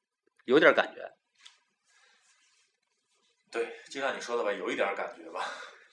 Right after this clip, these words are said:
Speaker 1: 我看你，
Speaker 2: 因为，
Speaker 1: 你挺勉强的。<laughs>
Speaker 2: 对，因为我觉得就是说是他一看还是受了一些片子的影响，对吧？
Speaker 1: 嗯，
Speaker 2: 比如像《盗梦空间》，
Speaker 1: 类型片嘛，嗯。
Speaker 2: 《盗梦空间》，对吧？
Speaker 1: 嗯。
Speaker 2: 然后呢，包括就说是，而且看得出来他至少这个导演，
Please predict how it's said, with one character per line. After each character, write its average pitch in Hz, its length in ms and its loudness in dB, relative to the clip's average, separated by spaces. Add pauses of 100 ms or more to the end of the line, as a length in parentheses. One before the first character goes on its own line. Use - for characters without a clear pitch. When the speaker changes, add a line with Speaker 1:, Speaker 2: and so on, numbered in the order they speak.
(400)
Speaker 1:
我 - 100 -12
看 - 180 -2
你， 156 60 0 (260)
Speaker 2:
因 - 120 -6
为， 156 140 0
Speaker 1:
你 - 60 -6
挺 123 220 -2
勉 151 220 6
强 139 300 12
的。 - 680 8
<laughs> - 1300 -20
Speaker 2:
对， - 200 -2
因 127 140 -10
为 147 100 -6
我 131 160 -6
觉 113 100 -8
得 139 120 -2
就 135 140 -6
是 123 60 -12
说 131 120 -12
是 113 320 -4
他 156 320 -2
一 160 120 -4
看 170 200 -2
还 135 80 0
是 147 80 -2
受 160 200 0
了 113 60 2
一 127 40 0
些 - 60 -4
片 151 140 -4
子 - 80 -6
的 - 60 -10
影 113 120 -10
响， 151 240 -6 (220)
对 92 60 -10
吧？ 90 120 -2
Speaker 1:
嗯， 110 80 -6
Speaker 2:
比 - 60 -10
如 101 80 -10
像 107 140 -4
《盗 110 60 4
梦 196 100 10
空 - 0 -
间》， - 0 -
Speaker 1:
类 - 40 2
型 147 140 2
片 170 220 4
嘛， - 80 -2
嗯。 - 100 -14 (140)
Speaker 2:
《盗 127 100 4
梦 113 120 -4
空 117 120 -14
间》， 117 180 -2
对 107 80 -8
吧？ 87 160 -8 (300)
Speaker 1:
嗯。 113 100 -10 (300)
Speaker 2:
然 113 100 -4
后 117 160 0
呢， 101 200 -2
包 117 180 4
括 117 240 -4
就 104 80 -10
说 101 160 -12
是， 98 340 -8 (380)
而 127 140 -6
且 - 80 -12
看 180 200 -4
得 127 120 -2
出 120 40 -10
来 127 140 2
他 135 140 0 (180)
至 - 100 -10
少 101 140 -4
这 95 80 -4
个 92 60 -8
导 - 160 2
演， - 160 0